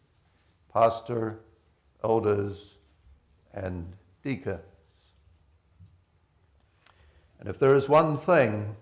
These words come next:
beloved, that our text makes clear, it is this.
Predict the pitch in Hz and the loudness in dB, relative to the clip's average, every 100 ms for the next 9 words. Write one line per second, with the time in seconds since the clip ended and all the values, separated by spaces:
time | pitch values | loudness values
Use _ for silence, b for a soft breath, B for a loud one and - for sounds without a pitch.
0 | - - _ - 107 117 117 110 110 110 | -20 -20 _ -4 2 4 4 0 0 2
1 | 110 107 - 131 123 - - 107 117 98 | 4 2 0 -2 -2 -4 -10 -4 -4 -4
2 | - - - - 208 190 110 101 104 - | -12 -20 -20 -10 -2 2 2 0 -4 -12
3 | - - _ _ _ _ _ - 107 110 | -20 -20 _ _ _ _ _ -10 -6 -6
4 | 107 156 113 85 | -6 -2 -2 -2